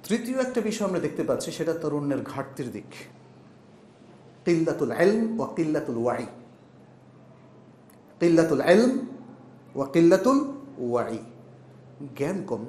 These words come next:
কারণ তারা তো মাত্র জ্ঞানের জগতে প্রবেশ করতে যাচ্ছে। সচেতনতা কম, দিশা কম, আবেগটা বেশি। আবেগটা by nature সৃষ্টিগতভাবে প্রত্যেক মানুষের মধ্যে থাকে।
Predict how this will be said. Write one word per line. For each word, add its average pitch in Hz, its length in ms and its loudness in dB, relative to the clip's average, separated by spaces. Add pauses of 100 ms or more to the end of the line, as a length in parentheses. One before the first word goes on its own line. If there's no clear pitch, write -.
কারণ 220 200 -2
তারা 233 160 2
তো 247 160 -2
মাত্র 226 300 -4
জ্ঞানের 220 260 -2
জগতে 208 260 -2
প্রবেশ 214 340 -2
করতে 185 280 -4
যাচ্ছে। - 380 -8 (2250)
সচেতনতা 220 720 -2
কম, 110 380 -8
দিশা 190 340 -4
কম, - 240 -8 (680)
আবেগটা 127 420 -6
বেশি। - 300 -12 (1300)
আবেগটা 220 720 -2 (1500)
by 151 120 2
nature 151 480 2
সৃষ্টিগতভাবে 165 920 -2
প্রত্যেক 214 420 -4
মানুষের 123 340 -6
মধ্যে 110 240 -8
থাকে। - 320 -18